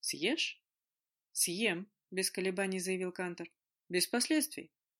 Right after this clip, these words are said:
«Может, и с последствиями, но все равно съем». «Не может быть». «Очень даже может».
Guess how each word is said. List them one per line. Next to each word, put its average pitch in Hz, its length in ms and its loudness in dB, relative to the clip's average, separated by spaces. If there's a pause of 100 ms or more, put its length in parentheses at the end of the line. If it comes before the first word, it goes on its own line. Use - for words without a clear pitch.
(360)
«Может, 269 420 4
и 190 40 2
с - 60 0
последствиями, 160 680 0
но 165 240 -4
все 208 200 -2
равно 220 240 0
съем». 175 340 -2 (560)
«Не 160 180 0
может 143 420 -4
быть». - 300 -14 (720)
«Очень 214 440 2
даже 185 300 2
может». 135 440 -6